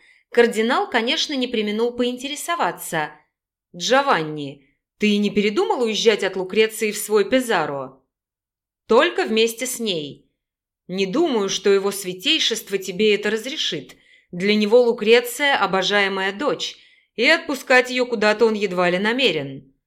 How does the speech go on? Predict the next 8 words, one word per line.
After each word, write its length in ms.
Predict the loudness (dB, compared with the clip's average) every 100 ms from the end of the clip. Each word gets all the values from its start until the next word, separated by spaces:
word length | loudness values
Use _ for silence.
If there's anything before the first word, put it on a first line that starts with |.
| _ _ _ _ _ _
"Но 320 | -6 -4 -2 0
жизнь 460 | 0 0 -2 -4
в 80 | -2
Риме 300 | -2 0 -2
мне 220 | 0 0
не 100 | 0
по 100 | -2
карману, 720 | -2 -2 0 0 0 -2 -6